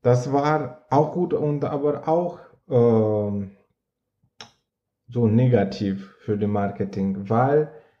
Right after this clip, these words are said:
es sehr verbreitet war, man hatte nicht eine klare Zielgruppe, ähm, und unterschiedliche Sportarten haben auch unterschiedliche Kunden. Das war schwierig, eine gemeinsame Strategie zu bauen.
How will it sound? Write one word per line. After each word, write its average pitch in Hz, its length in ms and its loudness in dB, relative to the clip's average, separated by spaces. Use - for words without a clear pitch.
es 123 180 -2
sehr 139 160 2
verbreitet 131 840 0
war, 170 360 -4
man 117 220 -2
hatte 131 220 0
nicht 127 220 2
eine 117 200 2
klare 123 340 0
Zielgruppe, 165 920 0
ähm, 127 720 2
und 117 240 2
unterschiedliche 139 760 0
Sportarten 135 720 -2
haben 131 180 2
auch 131 180 2
unterschiedliche 120 720 0
Kunden. 98 500 0
Das 104 280 -6
war 117 140 2
schwierig, 127 480 0
eine 113 380 4
gemeinsame 117 720 4
Strategie 101 520 -2
zu 98 200 -8
bauen. 95 400 -4